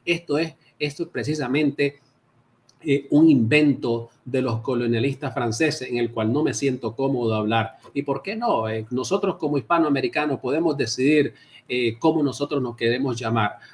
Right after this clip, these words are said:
Así es que, eh, aunque ya está impregnado, yo creo que podemos declararle la guerra a este término que no nos pertenece. Nosotros somos hispanoamericanos con orgullo, no somos latinoamericanos.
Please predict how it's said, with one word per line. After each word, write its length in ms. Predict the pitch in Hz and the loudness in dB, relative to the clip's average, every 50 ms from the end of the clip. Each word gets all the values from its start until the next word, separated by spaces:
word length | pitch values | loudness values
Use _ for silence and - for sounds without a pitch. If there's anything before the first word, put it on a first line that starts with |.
| - | -10
Así 220 | - 120 113 156 147 | -8 -4 0 2 2
es 120 | 123 113 | 2 2
que, 600 | - 143 131 131 123 117 123 139 131 123 120 120 | 2 2 2 2 2 2 0 0 -2 -2 0 0
eh, 40 | 131 | 0
aunque 320 | 131 127 123 120 - 120 | 0 0 0 0 0 0
ya 140 | 120 170 180 | 2 4 4
está 180 | 180 - 185 185 | 4 4 4 4
impregnado, 840 | 185 170 - 156 139 135 139 147 170 190 185 180 185 175 - - - _ _ - | 4 2 2 0 0 2 4 4 6 8 8 8 6 4 2 -2 -6 _ _ -2
yo 160 | 135 147 139 | -2 0 0
creo 240 | - 165 170 160 151 | 2 2 2 2 2
que 120 | - 135 | 0 -2
podemos 460 | - - 127 135 143 143 143 143 139 135 | -4 -2 0 2 4 4 4 2 2 0
declararle 840 | 135 127 - - 127 120 127 147 170 175 170 165 156 165 165 - - _ _ _ _ | 0 -2 0 -2 -2 2 6 8 8 8 8 6 4 4 2 0 -4 _ _ _ _
la 360 | - 120 117 117 113 113 110 110 | 0 2 2 4 4 2 2 2
guerra 560 | 165 226 233 220 214 220 220 214 214 - - - - - - | 4 4 4 4 4 2 2 2 0 -4 -8 -16 -18 -10 -6
a 160 | 123 123 143 | -4 0 2
este 300 | 170 180 175 180 - 139 | 2 2 0 -2 -4 -4
término 640 | - - 214 220 214 208 202 202 196 196 190 180 - - _ _ _ - | -2 0 2 2 2 2 2 4 4 2 2 0 -2 -8 _ _ _ -2
que 160 | 147 131 120 | 0 0 2
no 480 | 120 127 147 165 185 190 175 - - _ _ _ | 2 4 4 6 6 4 4 0 -6 _ _ _
nos 400 | - 131 139 147 156 160 - - - _ | 0 2 4 4 4 2 0 -2 -8 _
pertenece. 680 | - 147 135 - - 123 120 127 123 110 113 - 104 98 | -2 0 0 0 -2 -2 -2 0 0 -2 -4 -6 -8 -8
Nosotros 460 | 104 104 - 147 139 - 151 123 113 | -8 -6 -4 -6 -4 -4 -4 -4 -2
somos 300 | 156 160 165 165 165 - - - | 0 0 2 0 0 -2 -2 0
hispanoamericanos 920 | 180 - - - 139 131 123 113 110 110 113 113 - 156 160 165 165 143 | 0 0 0 0 -2 0 0 0 -2 -2 -2 -2 -2 0 0 2 0 0
con 160 | - 123 120 | -2 -2 -2
orgullo, 500 | 113 107 110 113 202 220 220 208 208 202 - - _ _ _ _ _ _ _ | -2 0 4 6 6 6 6 4 2 0 -2 -10 _ _ _ _ _ _ _
no 240 | 113 113 123 143 135 | -2 0 0 0 0
somos 400 | - - 151 156 156 147 110 - | 0 -2 -2 -2 -2 -2 -2 -2
latinoamericanos. 920 | 120 117 123 131 131 - 135 127 123 113 113 110 110 110 - 101 90 - | 0 0 2 0 0 -2 -2 -2 0 0 0 0 -2 -4 -6 -10 -12 -14